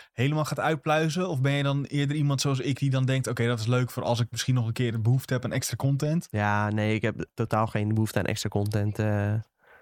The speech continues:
Speaker 2: Ik, eh, loop me-, meestal gewoon bij dat soort games, eh, de verhaallijn door en wa-, <laughs> waarschijnlijk doe ik geen enkele sidequest. En dan vind ik het wel prima. Dan heb ik hem uitgespeeld en dan, eh,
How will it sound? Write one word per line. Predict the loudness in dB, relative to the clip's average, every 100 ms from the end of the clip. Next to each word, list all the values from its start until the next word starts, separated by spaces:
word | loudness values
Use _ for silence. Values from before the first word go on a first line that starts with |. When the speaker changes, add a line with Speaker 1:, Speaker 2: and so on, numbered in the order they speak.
| -16 -16 -18 _ _
Speaker 2:
Ik, | -8 -2
eh, | 0 2 2 2
loop | 2 0
me-, | 2 -2 -4 -4
meestal | 0 0 0 0
gewoon | 2 2 0 0
bij | 0
dat | 0 -2
soort | -2 0
games, | 0 0 0
eh, | 0
de | 0
verhaallijn | 0 2 4 4 2
door | 2 4 2
en | 2 2 0 -2 _ -20 -20 -20 _ _
wa-, | -4 0 0 0
<laughs> |
waarschijnlijk | 0 2 2 2 2
doe | 0
ik |
geen | 0 0
enkele | 0 0
sidequest. | 0 2 2 0 -2 -4 -16 _ _ -20 -20 -20 -6
En | -2
dan | 0
vind | 0 -2
ik | 0
het |
wel | 0
prima. | 0 2 2
Dan | 0 0
heb | -2
ik |
hem | 0
uitgespeeld | 0 -2 -2 -4 0
en | 0
dan, | 0 0 0
eh, | 0 0